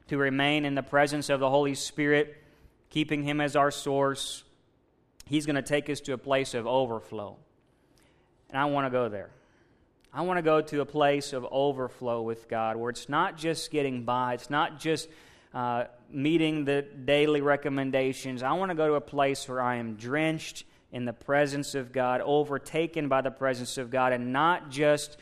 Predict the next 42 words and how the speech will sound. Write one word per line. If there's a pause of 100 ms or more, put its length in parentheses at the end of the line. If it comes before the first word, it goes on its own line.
(580)
just
taking
a
sip, (100)
not
just, (400)
you
know,
having
a
meal
and
drinking
some
water
with
it.
I
want
to
just
be
overwhelmed
and
jump
in
the
swimming
pool (240)
of
God's
presence.
Amen? (1200)
And
so
let's
look
at
John
chapter
seven
today.